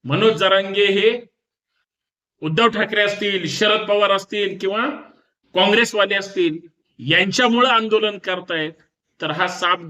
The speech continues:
गोड गैरसमज आहे. मनोज जरांगे कोणाच्या आदेशानं आंदोलन करतात हे फक्त त्या उसळलेल्या मराठ्यांना जाऊन विचारा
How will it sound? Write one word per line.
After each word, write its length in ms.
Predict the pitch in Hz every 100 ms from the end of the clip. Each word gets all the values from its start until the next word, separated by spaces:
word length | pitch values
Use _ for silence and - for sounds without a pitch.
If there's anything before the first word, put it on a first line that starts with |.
| 160 - 151
गोड 180 | 180
गैरसमज 600 | 180 170 170 - 165 160 151
आहे. 320 | 143 165 202 - _ _ -
मनोज 320 | 131 190 247
जरांगे 480 | 226 220 226 226 240
कोणाच्या 500 | 233 202 220 233 277
आदेशानं 440 | 220 220 226 214
आंदोलन 480 | 202 196 196 196 185
करतात 540 | 185 175 175 151 139 139 _ _
हे 160 | 175 180
फक्त 260 | 185 180 190
त्या 400 | 190 196 208 233 - _ _ -
उसळलेल्या 600 | 160 190 202 202 202 196
मराठ्यांना 600 | 175 180 180 190 190 185
जाऊन 260 | 175 180
विचारा 520 | 170 165 180 170 196